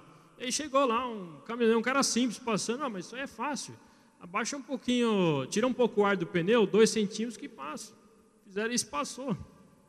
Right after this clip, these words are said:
Sabedoria, uma coisa, né? Perceba, isso é, é, é, é, é, é, ele não usou a força. Podia trazer maquinário pesado pra fazer sei lá o quê, mas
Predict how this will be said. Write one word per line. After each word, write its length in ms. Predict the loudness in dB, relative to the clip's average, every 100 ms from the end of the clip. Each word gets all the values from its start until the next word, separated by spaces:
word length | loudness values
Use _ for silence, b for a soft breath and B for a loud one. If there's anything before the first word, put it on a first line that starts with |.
| _ _ _ -8
Sabedoria, 760 | -6 -6 -2 0 2 2 2
uma 140 | 0 -2
coisa, 360 | 4 4 4
né? 260 | -4 -4 -4 -6 B B 4
Perceba, 540 | 4 6 4 2 -6
isso 180 | -6 -4
é, 60 | -4
é, 180 | -4
é, 0 | -8
é, 960 | -8 -10 -10 -14 -14 -16 -14 -12 -12 -6
é, 120 | -6
é, 120 | -6 -16 B B
ele 120 | 4
não 160 | 8 8
usou 280 | 8 6 4
a 40 |
força. 580 | 4 8 10 10 2 -6
Podia 340 | -6 0 0
trazer 500 | 0 -4 0 2 2
maquinário 520 | 2 0 -2 -2 -2 0
pesado 400 | 0 2 0 0
pra 100 | 0
fazer 260 | 2 2
sei 160 | 0 0
lá 80 | 0
o 80 |
quê, 180 | 2 0
mas 340 | 0 0 -2